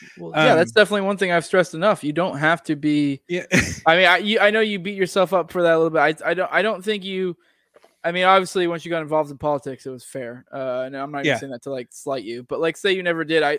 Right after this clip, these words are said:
Speaker 1: I still don't, like, even if you're only, you know, in the, the lightest of gray, you know, uh, you know,
Speaker 2: Yeah.
Speaker 1: only pushed it a little bit, I'd still be like, "Hey, you're an agorist, whatever." You're just,
Speaker 2: Yeah.
Speaker 1: you know, everyone has their subjective, uh,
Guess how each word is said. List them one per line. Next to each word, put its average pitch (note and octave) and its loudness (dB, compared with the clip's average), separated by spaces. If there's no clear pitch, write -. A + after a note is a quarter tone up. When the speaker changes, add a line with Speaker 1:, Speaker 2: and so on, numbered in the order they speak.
Speaker 1:
I E3 -6
still A#3 -2
don't, A#3 -4
like, F#3 -6
even C#4 0
if B3+ -2
you're B3 0
only, A3+ -6
you F#3+ -6
know, F#3 -4
in F#3 -6
the, F3 -2
the F3 0
lightest F3 0
of D#3+ -2
gray, C#3+ -2
you D3 -12
know, C#3 -10
uh, - -4
you D3+ -10
know, C#3+ -10
Speaker 2:
Yeah. C3 -10
Speaker 1:
only F3 -8
pushed F3+ -8
it E3 -4
a D3+ -2
little E3 -2
bit, C#3+ -4
I'd D3+ -4
still C4+ -12
be A#3+ -6
like, G#3+ -2
"Hey, C4 -8
you're A3 -6
an G#3+ -6
agorist, E3+ -6
whatever." D#3+ -6
You're D#3 -6
just, D#3+ -14
Speaker 2:
Yeah. G3 -20
Speaker 1:
you E3 -12
know, E3 -2
everyone F#3 0
has F3+ -2
their F3 -6
subjective, D#3+ -8
uh, D3+ -4